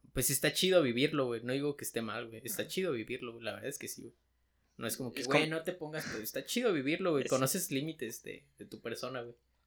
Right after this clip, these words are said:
Speaker 2: Es como un proceso.
Speaker 1: <laughs> Un proceso de, de autoconocimiento. Aunque no lo creas, sí, es un proceso de autoconocimiento, como te decía. Es en la cruda, güey. En la cruda, la cruda moral,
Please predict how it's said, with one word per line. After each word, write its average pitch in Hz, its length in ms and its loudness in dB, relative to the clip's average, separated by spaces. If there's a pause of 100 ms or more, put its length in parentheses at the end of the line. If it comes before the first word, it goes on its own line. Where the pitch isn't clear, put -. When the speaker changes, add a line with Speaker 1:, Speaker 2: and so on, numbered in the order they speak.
(180)
Speaker 2:
Es 135 140 2
como 147 220 -2
un 147 80 -4
proceso. 123 580 2 (240)
Speaker 1:
<laughs> - 1040 2
Un 165 100 6
proceso 208 460 10
de, 151 260 10
de 143 140 8
autoconocimiento. 123 1000 2
Aunque 113 200 -8
no 143 120 -4
lo 180 80 -4
creas, 190 240 -2
sí, 175 180 -6
es 175 140 -4
un 185 80 -6
proceso 185 460 -6
de 175 80 -2
autoconocimiento, 113 840 -6
como 113 200 -10
te - 100 -8
decía. 110 240 -8
Es - 400 -12
en 180 140 -2
la 147 140 -2
cruda, 131 280 -4
güey. 113 160 -8
En 110 60 -20
la 110 60 -20
cruda, 123 520 -8 (760)
la 113 160 -4
cruda 123 260 -2
moral, 127 920 0